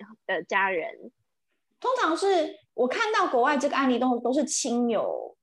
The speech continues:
Speaker 2: 说他要把，
Speaker 1: 亲友嘛，对不对？
Speaker 2: 对，他都是亲友要戴的，对。
Speaker 1: 这是有纪念性质的。
Speaker 2: 嗯，嗯。
Speaker 1: 把亲人做成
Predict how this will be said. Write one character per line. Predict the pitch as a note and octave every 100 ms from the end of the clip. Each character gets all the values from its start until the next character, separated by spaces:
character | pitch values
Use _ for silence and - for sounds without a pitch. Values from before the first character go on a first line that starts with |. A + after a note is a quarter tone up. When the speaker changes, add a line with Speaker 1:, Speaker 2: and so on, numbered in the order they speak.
| _
Speaker 2:
说 | - A3 A3 C4
他 | C4 A#3 -
要 | A3
把， | -
Speaker 1:
亲 | -
友 |
嘛， | -
对 |
不 | -
对？ | G3
Speaker 2:
对， | -
他 | B3
都 | C4
是 | A#3+
亲 | B3
友 | G#3+
要 | D#3 E3
戴 | E3+ D#3+ -
的， | - - -
对。 | - - _
Speaker 1:
这 | -
是 | C4
有 | A#3 D#3
纪 | _ - B3+
念 | A3+ A#3+ G3+
性 | G#3 A3+ F#3 -
质 | - - -
的。 | - - A#3 A#3 -
Speaker 2:
嗯， | B3+ G3 F3
嗯。 | E3 F3 - _ _ _ _ -
Speaker 1:
把 | A#3+ G#3+
亲 | - C#4 D4
人 | C4 G#3+ A3
做 | C4+ B3
成 | - F#3+ F3+ F3+